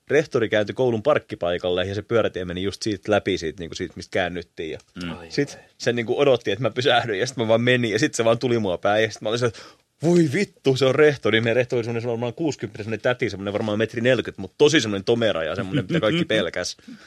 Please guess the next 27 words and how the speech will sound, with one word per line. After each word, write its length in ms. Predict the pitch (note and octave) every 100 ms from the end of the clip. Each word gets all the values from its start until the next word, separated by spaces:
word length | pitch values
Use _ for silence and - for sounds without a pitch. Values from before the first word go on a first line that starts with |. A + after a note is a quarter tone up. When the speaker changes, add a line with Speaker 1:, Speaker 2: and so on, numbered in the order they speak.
| - _ _ _
Speaker 1:
Sit 180 | - C3
mä 100 | C3+
juoksin 360 | C#3+ B2 -
vaan, 120 | A2 A2+
meillä 140 | A#2 B2
oli 60 |
liikuntaa, 460 | C3+ C3+ A2 G2 F#2+
niin 80 | G2
mä 60 |
juoksin 280 | G#2 G#2+ A2+
sinne 120 | G#2+
pukuhuoneeseen 800 | - C3 B2+ G#2+ F#2+ F#2+ G2+ F#2+
vaan 140 | G#2
ja 40 | A2
toivoin, 360 | A2 G#2+ G2+
että 100 | G2+
se 80 | -
ei 60 | G#2
nähnyt, 260 | G#2+ A2
kuka 220 | - G2+ F#2+
mä 80 |
oon 120 | G2+ G2+
tai 120 | G2
tiedä, 260 | A#2 F#2+
kuka 240 | F#2 F#2+ G2
mä 60 |
oon. 160 | G2 G2+